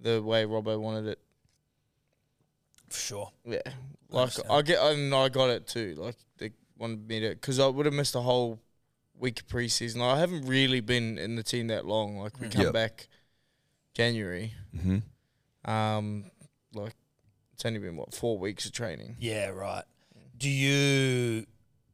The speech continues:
Speaker 2: love those games, though? D-, didn't you, like, you had a fucking weapon of a game for the Maori All-Stars, didn't
Speaker 1: Yeah,
Speaker 2: you?
Speaker 1: yeah. No, I love the games, but I've,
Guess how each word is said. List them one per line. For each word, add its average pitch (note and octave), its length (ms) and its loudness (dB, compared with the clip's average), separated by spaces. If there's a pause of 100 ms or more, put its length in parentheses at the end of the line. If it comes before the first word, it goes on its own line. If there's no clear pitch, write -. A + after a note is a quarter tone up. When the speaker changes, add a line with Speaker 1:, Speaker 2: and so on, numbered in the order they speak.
Speaker 2:
love G#2+ 460 0
those A2 300 0
games, A2+ 380 -4
though? D3 400 2
D-, D3 120 -4
didn't F#3+ 240 0
you, F#3 220 2
like, B2+ 220 2
you G3 80 4
had A3 100 6
a - 60 0
fucking A2 540 -8
weapon C3+ 300 0
of A#2 80 -2
a A2+ 60 -4
game G#2+ 300 -2
for A2+ 180 -6
the A2 240 -4
Maori A2 380 -2
All-Stars, G#2+ 480 -2
didn't A#2+ 140 0
Speaker 1:
Yeah, E3 140 8
Speaker 2:
you? E3 120 6
Speaker 1:
yeah. B2+ 180 4
No, C#3 160 0
I B2 120 6
love C#3+ 240 4
the A#2 60 -2
games, A#2+ 400 2
but A2+ 300 4
I've, C3+ 140 0